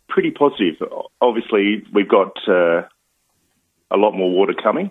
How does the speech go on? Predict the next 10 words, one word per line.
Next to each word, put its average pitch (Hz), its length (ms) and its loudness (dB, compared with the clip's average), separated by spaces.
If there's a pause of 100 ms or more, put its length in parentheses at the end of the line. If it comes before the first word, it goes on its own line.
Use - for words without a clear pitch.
um, 85 340 -6
and 87 300 -4 (240)
definitely 92 400 -2
feel 95 240 2
for 95 80 -6
the 85 380 2 (240)
shacks - 400 -2
and 92 160 -4
tourism 92 340 -2
operators 90 400 -2